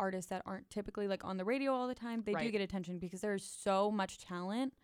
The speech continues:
Speaker 2: Yes.
Speaker 1: Um, and it is, there is an aspect of luck in the game, and if we can do anything to help our favorites,
Speaker 2: Yes.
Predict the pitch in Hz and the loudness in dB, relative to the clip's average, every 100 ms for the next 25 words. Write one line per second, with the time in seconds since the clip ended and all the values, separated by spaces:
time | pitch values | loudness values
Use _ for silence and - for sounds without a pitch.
0 | _ - 311 277 - - 202 190 - 220 | _ -2 2 2 2 2 4 4 2 0
1 | 214 202 233 240 208 208 202 - 202 196 | 0 2 2 2 -2 -2 -2 0 0 0
2 | 196 190 180 190 185 175 175 175 185 202 | -2 -4 -4 -6 -8 -6 -4 -4 -2 -4
3 | 202 208 208 196 185 240 254 262 262 269 | -2 -2 -2 -4 -4 -6 -2 0 0 0
4 | 233 208 233 214 214 240 247 196 185 190 | 0 2 2 2 0 0 0 0 -4 -4
5 | - - _ - 202 - - | -8 -8 _ -2 -2 -2 -12